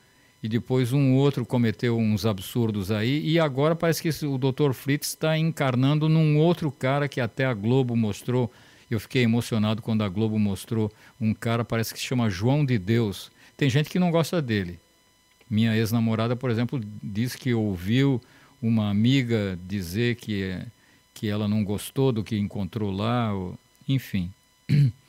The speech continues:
Existem pessoas e pessoas. Eu não conheço a pessoa, eu conheço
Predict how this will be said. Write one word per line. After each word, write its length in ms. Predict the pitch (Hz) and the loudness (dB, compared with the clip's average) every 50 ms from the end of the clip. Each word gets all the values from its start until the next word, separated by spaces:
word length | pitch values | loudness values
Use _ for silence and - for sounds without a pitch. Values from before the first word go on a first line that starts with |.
| _ _ _ - _ _ - | _ _ _ -20 _ _ -6
Existem 560 | - 123 110 101 95 110 113 - - 127 120 | -2 -2 -2 0 0 -2 -2 -2 0 -2 -2
pessoas 520 | 120 - 113 107 - - 127 120 117 104 120 | 0 0 -2 -4 -4 -4 -4 -2 -2 -2 -4
e 40 | |
pessoas. 680 | 107 - 117 104 - - - 110 110 117 117 107 - - _ _ _ - - - | -4 -4 -4 -6 -6 -4 -4 -2 -2 0 -2 -4 -4 -10 _ _ _ -18 -6 0
Eu 180 | 127 127 135 147 | 2 4 4 6
não 140 | 147 147 139 | 4 4 2
conheço 420 | - 139 131 120 117 113 - - 123 | 4 4 4 4 4 4 2 -2 -4
a 40 | |
pessoa, 420 | - - 120 101 - - 107 90 87 | -4 -4 -6 -6 -4 -4 -4 -2 -2
eu 100 | 90 92 | -2 -4
conheço 640 | - 117 110 107 104 104 113 123 120 - - 143 | -4 -2 -2 0 0 0 0 -2 -2 -4 -6 -6